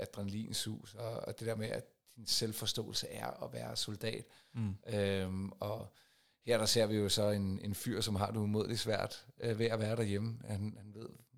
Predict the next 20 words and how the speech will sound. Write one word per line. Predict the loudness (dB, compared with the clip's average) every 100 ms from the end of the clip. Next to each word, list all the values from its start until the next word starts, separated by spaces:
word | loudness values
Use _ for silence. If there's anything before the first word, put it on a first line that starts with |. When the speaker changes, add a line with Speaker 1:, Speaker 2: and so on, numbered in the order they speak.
| -8
Speaker 1:
præcis, | -2 0 0 2
hvad, | 2 2
hvad | 2 2
han | 0
skal | -2
gøre, | -2 0 0
når | 0
han | 0 0
er |
ude. | 0 2 0 -2 -6
Speaker 2:
Ja. | -2 0 -2 -2
Speaker 1:
Selvom | 0 2
det | 4 4
er | 4 2 0 -4 -6 -2
trippel, | 0 0 0 0 0 -2
øh, | -2 -2 -2
milliard | -2 0 0 0
gange | 0 0 0
så | 4
farligt, | 4 6 2 -2 -6